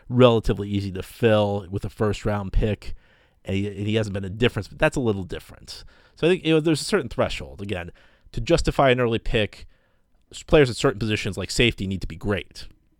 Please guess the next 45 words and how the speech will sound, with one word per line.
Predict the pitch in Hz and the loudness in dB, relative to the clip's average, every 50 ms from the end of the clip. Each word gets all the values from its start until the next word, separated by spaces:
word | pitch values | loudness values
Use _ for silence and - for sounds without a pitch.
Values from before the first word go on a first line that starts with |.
| _ _ _ _ _ _ _ | _ _ _ _ _ _ _
whereas | - 101 101 101 101 92 92 | -4 -4 -2 -2 -2 -4 -8
a | - - | -10 -8
player | - - 123 117 110 101 | -4 -2 0 2 2 0
like | 101 101 92 | -2 -4 -8
a, | - - _ _ | -10 -14 _ _
a | - - - | -6 0 4
pass | - - - 139 127 - - | 4 6 6 8 6 6 6
rusher | 113 101 92 - - 92 87 85 85 - - - - - - - - | 6 4 4 4 4 4 -4 -6 -8 -10 -14 -20 -20 -20 -20 -20 2
probably | - 233 185 151 117 104 | 2 2 4 4 2 0
just | 98 - 107 - | 0 -4 -8 -6
needs | - 110 98 | -6 -6 -6
to | - | -6
be | 95 92 | -8 -6
good | 98 120 117 92 | -2 -2 -2 -2
because | 92 92 - 120 98 | -2 -6 -6 -6 -6
of | 98 | -6
the | 90 95 95 | -6 -8 6
inherent | 90 - - 113 95 87 82 | 6 6 6 6 -2 -6 -10
value | 87 95 98 101 101 101 101 95 85 | -8 -4 -4 -2 -2 -2 -2 -4 -6
at | 80 - | -8 -8
his | 87 78 | -10 -12
position. | - - 76 69 67 76 - - - 58 64 64 _ _ _ _ _ _ _ _ _ _ _ - - _ | -12 -16 -16 -16 -16 -16 -16 -16 -16 -18 -20 -20 _ _ _ _ _ _ _ _ _ _ _ -20 -20 _
And | - 117 117 113 117 123 | -6 -2 -2 -2 0 0
yes, | 147 120 80 - - - | 0 0 0 -2 -4 -2
I | 104 107 | -2 -2
think | 104 127 110 | -2 -2 -2
there | 110 110 110 | 0 -2 -2
are | 107 | -2
instances | 107 104 - - 95 - 107 92 | -4 -6 -6 -10 -8 -6 -6 -6
where, | 90 95 92 | -4 -4 -6
again, | 92 87 98 90 78 71 | -6 -6 -8 -8 -8 -10
if | 87 - | -10 -12
it's | 95 82 | -10 -12
a | 92 85 | -12 -14
t-, | - - - - - - | -8 -8 -8 -8 -8 -10
if | - 92 | -10 -10
it's | 90 - - - | -10 -10 -12 -4
tie, | - - - - 131 123 127 127 | 0 0 2 4 4 2 4 4
if | 120 113 - - | 4 4 2 2
it's | - - | -4 -8
close | - - - - 143 131 127 127 120 - - | -4 -2 0 2 4 6 6 6 4 2 0
or | - | 0
something | - 120 107 113 110 | 0 0 0 0 -2
like | 107 110 104 - | -2 -2 -4 -2
that, | - 123 113 113 117 113 107 - - | 0 2 2 4 4 2 0 -2 -8